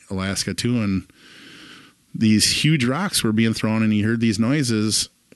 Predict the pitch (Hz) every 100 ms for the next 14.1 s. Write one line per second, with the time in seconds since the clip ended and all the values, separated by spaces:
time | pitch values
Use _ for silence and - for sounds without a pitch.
0 | - 120 101 107 110 110 113 110 - 110
1 | 107 123 113 139 156 175 117 87 92 98
2 | - 98 82 - 71 113 104 110 - 104
3 | 98 - 90 78 78 - - - - _
4 | _ _ _ _ _ - - 101 98 101
5 | - 139 127 110 98 107 101 104 98 101
6 | 101 _ - 123 110 104 - 95 92 85
7 | 90 90 87 - 92 90 - - _ _
8 | _ _ _ _ _ - 98 95 104 98
9 | - 85 87 85 87 80 73 71 - -
10 | - - - - - 190 156 87 - _
11 | _ _ _ _ _ _ _ - - -
12 | 143 143 127 139 143 156 160 147 - 135
13 | 123 139 135 113 117 - 104 95 87 87
14 | 85